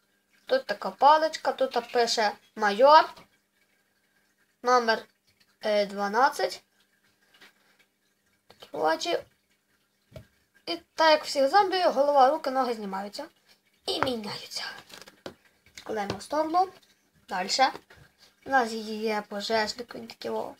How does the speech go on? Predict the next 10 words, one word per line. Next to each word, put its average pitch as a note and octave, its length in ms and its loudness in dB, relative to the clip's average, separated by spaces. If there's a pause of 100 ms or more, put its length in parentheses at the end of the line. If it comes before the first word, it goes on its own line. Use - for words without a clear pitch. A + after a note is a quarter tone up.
(840)
голова, A3+ 320 -4 (880)
в A#3 200 0
них C#4 140 -4
всіх B3+ 240 0
голова A3+ 260 0
махається. E4 640 -2 (1120)
Така - 760 -4
якась A3 300 -8
штука - 400 0
маленька. D#4 640 0